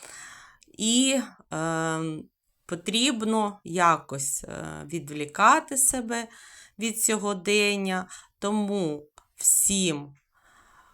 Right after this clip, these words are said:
е, мирного неба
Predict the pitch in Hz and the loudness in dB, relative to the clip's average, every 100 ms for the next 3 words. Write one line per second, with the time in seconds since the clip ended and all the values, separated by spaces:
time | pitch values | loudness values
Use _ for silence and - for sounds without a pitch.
0 | _ _ _ - 160 156 151 151 147 147 | _ _ _ -4 -2 -2 -2 -4 -4 -8
1 | - - 170 190 202 165 160 151 151 156 | -10 -6 -2 2 2 2 0 -4 -4 -4
2 | 156 160 147 139 139 143 | -4 -2 -2 -4 -8 -10